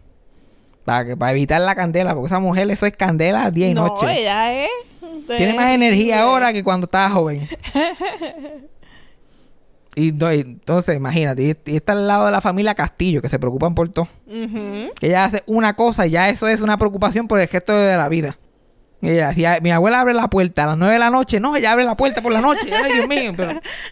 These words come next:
Speaker 1: abrió una vez, vamos a esperar que, vamos a ver qué pasa, vamos a esperar que pase tres veces y
Speaker 2: Es
Speaker 1: después
Speaker 2: por lo menos.
Speaker 1: decidimos si hacemos algo. Pues le pusieron dos enfermeras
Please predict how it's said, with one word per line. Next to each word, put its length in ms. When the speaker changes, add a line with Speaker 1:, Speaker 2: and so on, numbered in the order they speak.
Speaker 1:
abrió 260
una 220
vez, 240
vamos 160
a 40
esperar 280
que, 240
vamos 260
a 40
ver 120
qué 120
pasa, 300
vamos 200
a 60
esperar 220
que 100
pase 200
tres 220
veces 400
y 40
Speaker 2:
Es 40
Speaker 1:
después 480
Speaker 2:
por 160
lo 180
menos. 460
Speaker 1:
decidimos 800
si 80
hacemos 360
algo. 600
Pues 140
le 80
pusieron 460
dos 120
enfermeras 640